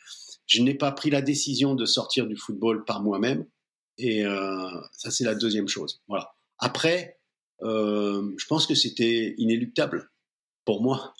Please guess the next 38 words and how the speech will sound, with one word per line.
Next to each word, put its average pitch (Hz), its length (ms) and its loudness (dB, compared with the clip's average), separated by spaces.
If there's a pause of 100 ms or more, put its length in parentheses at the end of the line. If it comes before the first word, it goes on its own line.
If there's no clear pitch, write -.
(120)
<laughs> - 100 -2
Et 156 100 4
c'était 143 320 0
la 113 100 0
plus - 220 0
belle 135 200 2
des 165 120 2
choses - 360 -2 (380)
que 147 60 2
ça 135 160 0
puisse - 280 0
se 135 60 -2
terminer. 113 600 0 (640)
Euh, 101 540 0 (300)
parce - 160 0
que 135 80 2
j'ai 123 200 2
pas 139 140 2
eu 156 100 2
ce, - 440 0
à 147 160 -2
ce - 220 0
moment-là, 143 500 2
cette, 139 600 0
j'ai 127 160 2
pas 131 140 0
saisi 123 320 0
l'opportunité. 120 680 2
Donc, 139 280 0 (340)
l'opportunité 135 680 2
s'est 135 120 0
retournée 131 480 2
contre 131 300 -2
moi, 123 360 0
mais 127 140 6
pour 143 300 0
mon 143 160 4
bien. 127 260 0